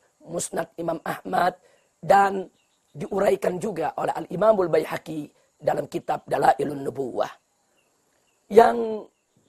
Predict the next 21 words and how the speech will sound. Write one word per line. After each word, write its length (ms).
inti 320
mukjizatnya 720
adalah 400
bahwa 240
suatu 340
ketika 540
orang-orang 420
kafir 380
Quraisy 560
pernah 400
meminta 400
bukti 420
dari 220
Nabi, 400
yaitu 560
tentang 720
kebenaran 560
kalau 240
beliau 320
adalah 320
utusan 400